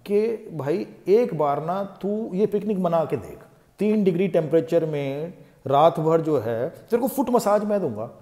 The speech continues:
तेरे को पिज़्ज़ा मैं दूंगा। तू ये picnic बीस पच्चीस दिन लगातार मना तो सही। मैं तेरे को दावा कर रहा हूँ बीस पच्चीस दिन तीन degree temperature में foot massage और पिज़्ज़ा के साथ तूने ये picnic मना ली ना, अगर तो तेरे को कम से कम छत्तीस साल लग जाएंगे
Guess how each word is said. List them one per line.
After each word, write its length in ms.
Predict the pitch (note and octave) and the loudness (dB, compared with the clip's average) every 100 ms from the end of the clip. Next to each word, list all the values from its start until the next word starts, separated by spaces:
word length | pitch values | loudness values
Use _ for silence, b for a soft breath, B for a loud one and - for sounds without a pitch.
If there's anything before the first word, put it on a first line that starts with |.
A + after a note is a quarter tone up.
| - - | -12 -8
तेरे 120 | F3+ | -4
को 120 | A3+ | -4
पिज़्ज़ा 380 | - G#3 F3+ A3 | -4 -4 -2 -2
मैं 240 | G#3 G3 | -2 -4
दूंगा। 280 | D3 F#2+ E2+ - _ _ b b b | -4 -8 -16 -20 _ _ b b b
तू 80 | G#3+ | 0
ये 120 | A#3+ | 0
picnic 440 | C4 G#3+ G3+ A#3 F3 | 0 -2 -2 -2 -2
बीस 180 | G#3 - | -2 -2
पच्चीस 300 | A3 A3 F#3+ | -2 -2 -2
दिन 120 | A3 | -2
लगातार 380 | G3 F#3+ G#3 G3+ | 0 -2 -2 -2
मना 300 | D#3+ D#3+ E3 | -2 0 0
तो 140 | E3+ | -2
सही। 280 | - D3+ B2 - _ _ _ _ _ _ _ - | -2 -6 -6 -14 _ _ _ _ _ _ _ -6
मैं 180 | F#3+ A#3+ | -2 0
तेरे 120 | A#3+ | 0
को 60 | B3 | 2
दावा 320 | F3 F#3 A3+ | 4 6 6
कर 140 | - D#3 | 4 2
रहा 100 | F#3+ | 0
हूँ 120 | - | 0
बीस 220 | F3+ A#3+ | -2 -2
पच्चीस 380 | - G3 - A3 | -2 -4 -4 -4
दिन 240 | E3+ G3+ A3 | -2 -2 -2
तीन 300 | G#3+ A3+ A3 | -2 -2 0
degree 220 | F#3 G#3 | -2 -2
temperature 640 | F3+ E3 E3 E3+ F3+ F3+ | -2 -2 -2 -4 0 -2
में 180 | E3+ G#3 | 0 -4
foot 240 | G#3 G3+ | -2 -2
massage 360 | F#3+ F3 E3 E3+ | 0 0 2 2
और 80 | F#3+ | 0
पिज़्ज़ा 360 | D#3+ F3 E3 | -2 -2 0
के 100 | E3 | 0
साथ 300 | D3 C#3+ D#3 | 0 0 0
तूने 400 | G3 D#3+ D#3+ F3+ | -2 -4 -4 -4
ये 260 | F#3+ E3 E3+ | -2 0 -2
picnic 440 | F3+ D#3+ D3 F3+ F3 | -2 -6 -4 -6 -4
मना 320 | C3+ C#3+ E3 | -4 0 2
ली 140 | E3 | 0
ना, 160 | C#3+ E3+ | -2 -4
अगर 160 | E3 | -2
तो 120 | E3+ F3 | -4 -6
तेरे 320 | - E3 E3 | -4 -2 0
को 120 | G3 | -2
कम 180 | F#3 E3 | -2 -6
से 120 | E3 | -6
कम 100 | F#3 | -6
छत्तीस 460 | F3 - - F3+ - | -8 -8 -4 -4 0
साल 180 | E3 | 2
लग 180 | F3 C#3+ | 2 0
जाएंगे 500 | C3+ C3 C3 C#3 G3 | 0 -2 -2 -2 -2